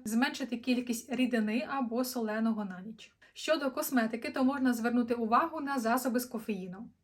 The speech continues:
Кофеїн — це антиоксидант, який прискорює кровообіг та допомагає покращити стан шкіри. Для прикладу, The Ordinary, The Inky List або український бренд Джолі.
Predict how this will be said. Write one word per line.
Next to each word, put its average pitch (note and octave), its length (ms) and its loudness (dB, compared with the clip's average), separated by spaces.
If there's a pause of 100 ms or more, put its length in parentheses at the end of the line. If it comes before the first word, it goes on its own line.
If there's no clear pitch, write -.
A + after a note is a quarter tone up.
Кофеїн — D4 480 0
це - 160 0
антиоксидант, C4+ 880 0
який A3+ 200 -4
прискорює B3 540 0
кровообіг A#3+ 680 2
та B3+ 100 2
допомагає B3 560 2
покращити B3+ 640 0
стан A#3 320 -2
шкіри. G3+ 360 -6 (180)
Для A#3+ 200 2
прикладу, B3 420 0
The A3+ 380 0
Ordinary, B3 600 2
The A3+ 260 0
Inky A3+ 180 0
List B3 400 -2
або A3+ 200 0
український A#3 720 2
бренд B3 520 2 (160)
Джолі. F#3 420 -8